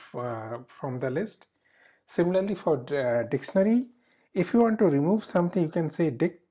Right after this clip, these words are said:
uh, dot, you can again say pop, but you have to specify the key. Let's say I specify key K three. Okay, so I have removed the key K three. And tuple, as I say, it's actually immutable. We cannot do anything.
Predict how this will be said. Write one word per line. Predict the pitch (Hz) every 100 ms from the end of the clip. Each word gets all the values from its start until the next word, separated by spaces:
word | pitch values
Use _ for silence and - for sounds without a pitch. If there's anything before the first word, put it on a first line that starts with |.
| _
uh, | 139 135 117 113 117 117
dot, | 131 175 - - _ -
you |
can | 139 185
again | 139 131 214 214
say | - 180
pop, | - 135 131 - - _ _ _ _ _ _
but | 160
you | 196
have | 190
to | 190 190
specify | - 170 - 175 165
the | 165 151
key. | - 117 120 _ _ _ _ _
Let's | 156 151
say | 170
I | 156
specify | 156 165 151 - 156
key | 156 160 165
K | - 143
three. | 135 - 113 107 - _ _ _ _ _ _ _
Okay, | _ 202 254 _ _ _ -
so | - 208 208
I | 147
have | 156 151
removed | 143 143 143
the | 156
key | 147 151 160
K | - 110
three. | - - 135 - _ _ -
And | 165 160
tuple, | 196 196 226
as | - 143 156
I | 170 143
say, | 143 175 160
it's | 135 - -
actually | 143 139 160 147
immutable. | 131 160 165 160 165 175
We | 147
cannot | 123 127 123 131 127
do | 135 -
anything. | 120 113 110 113 123